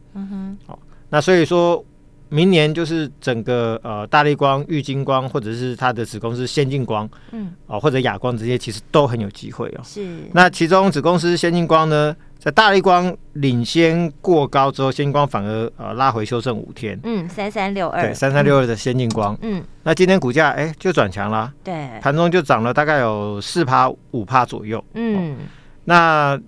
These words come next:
Speaker 2: 就代表就是说这个补涨的这个行情好像要开始了。
Speaker 1: 嗯哼。
Speaker 2: 那大立光呢，因为它就是入主了先进光之后呢，就把资源挹注进去，把客户介绍给他嘛。
Speaker 1: 嗯。
Speaker 2: 所以先进光明年包含有 iPad 订单、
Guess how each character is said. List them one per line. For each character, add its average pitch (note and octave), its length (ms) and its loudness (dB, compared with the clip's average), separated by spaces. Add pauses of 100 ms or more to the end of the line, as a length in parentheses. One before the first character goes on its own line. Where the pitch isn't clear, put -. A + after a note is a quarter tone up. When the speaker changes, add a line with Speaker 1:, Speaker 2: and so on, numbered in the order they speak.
(360)
Speaker 2:
就 G3 120 4
代 G3 120 6
表 C#3+ 140 2
就 C3+ 100 -4
是 D3 80 -4
说 D#3+ 160 2
这 D3 120 -4
个 C#3 140 2
补 B2 220 -4
涨 B2+ 200 2
的 G#2+ 200 -2
这 A2 160 -8
个 A2 280 -2
行 A2+ 200 -4
情 A#2 280 -4 (100)
好 A2 240 0
像 C3 280 0
要 A#2+ 140 0
开 G#2 220 -6
始 - 180 -14 (100)
了。 A2 100 -18 (120)
Speaker 1:
嗯 F#3+ 160 -10
哼。 F#3+ 240 -10
Speaker 2:
那 F3+ 80 4
大 G3 160 6
立 G3 80 4
光 F#3 200 4
呢， F#3 120 4
因 F3 200 0
为 D3 600 2 (200)
它 D3+ 180 2
就 D3 240 2
是 C#3 360 -4
入 D3+ 200 0
主 A2+ 160 -8
了 G#2 100 -6
先 B2+ 160 -4
进 B2 80 -4
光 A#2+ 140 -4
之 A2 80 -6
后 A#2+ 140 -2
呢， A2 260 -4 (240)
就 D3 80 -2
把 A2+ 140 -2
资 A#2 100 -8
源 A#2+ 140 -2
挹 C3 160 -6
注 A2+ 120 -6
进 G#2 160 -8
去， A2 160 -10
把 - 120 -12
客 B2+ 180 -4
户 A#2+ 80 -4
介 A#2 160 -6
绍 G2+ 160 -6
给 F#2+ 100 -12
他 G2 260 -12
嘛。 E3 200 -18
Speaker 1:
嗯。 A#3+ 240 -10 (160)
Speaker 2:
所 - 160 2
以 D#3 60 6
先 E3 140 2
进 E3+ 40 0
光 E3 160 2
明 B2+ 140 0
年 B2+ 160 -2
包 C#3 180 2
含 A#2+ 160 -2
有 G#2 140 -4
iPad A#2 400 -4
订 A2 200 -6
单、 G#2+ 240 -6